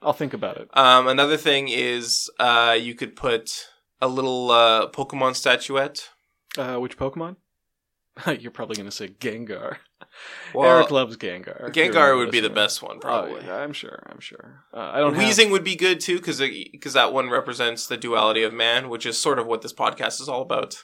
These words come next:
Speaker 1: It's very true. Very true. If we had a mascot, it would probably be a Weezing.
Speaker 2: Yeah.
Speaker 1: Little two, <laughs> two-headed ball of gas.
Speaker 2: Um,
Speaker 1: What's
Speaker 2: my
Speaker 1: your third suggestion,
Speaker 2: my
Speaker 1: Eric?
Speaker 2: third suggestion is, uh, a trophy. Go win a trophy and put it there.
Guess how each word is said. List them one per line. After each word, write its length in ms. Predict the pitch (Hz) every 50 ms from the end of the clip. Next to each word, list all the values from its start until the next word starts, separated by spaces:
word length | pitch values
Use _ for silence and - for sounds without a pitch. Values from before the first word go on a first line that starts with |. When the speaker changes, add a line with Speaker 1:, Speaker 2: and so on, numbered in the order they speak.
| _ _
Speaker 1:
It's 240 | - - 175 170 -
very 280 | 156 165 170 165 156 151
true. 280 | - - 180 156 120
Very 240 | 104 127 131 135 135
true. 280 | 131 - - 147 127 110
If 100 | - -
we 120 | 147 135
had 180 | 131 135 143 127
a 20 |
mascot, 480 | 117 113 120 123 123 - - 117 98 95
it 60 | 98
would 120 | 104 104 -
probably 260 | 123 117 113 120 120
be 160 | 107 131 147
a 80 | 131 98
Weezing. 420 | 90 90 92 90 92 90 87 101 _
Speaker 2:
Yeah. 180 | 139 123 - - - _ _ _ - - _ _ _ _ _
Speaker 1:
Little 300 | 120 120 120 120 117 110
two, 420 | 110 _ - - 151 147 147 147 139 - -
<laughs> 140 | - - _ -
two-headed 560 | - 156 151 139 143 143 143 147 139 120 107
ball 240 | 123 120 123 131 139
of 80 | 131
gas. 580 | 123 117 110 101 98 98 - - - - - - - _ _ _ _ _ _ - - _ _
Speaker 2:
Um, 680 | - 139 151 160 160 160 160 156 156 156 151 - - - _ _ _ _ _ - - - - - _
Speaker 1:
What's 140 | 240 - 285
Speaker 2:
my 40 | 294
Speaker 1:
your 80 | -
third 220 | - 262 269 247 -
suggestion, 460 | 220 170 151 151 139 135 - - 127
Speaker 2:
my 40 | 131 151
Speaker 1:
Eric? 180 | 147 151 147
Speaker 2:
third 240 | - 190 190 185 175
suggestion 800 | - 156 143 156 160 151 151 - - - 160 151 151 147 147 120 -
is, 640 | - 147 147 143 143 143 143 131 127 127 - - 143
uh, 500 | 131 127 127 127 127 123 123 127 123 -
a 80 | 131 127
trophy. 640 | - - 147 151 147 - 214 202 220 220 _ _ _ _
Go 160 | 147 170 185 180
win 180 | 175 185 175
a 60 | 160
trophy 420 | 147 - - 151 151 147 - 135 131
and 120 | 123 127
put 120 | - 127 120
it 120 | 117 -
there. 260 | 123 - - - -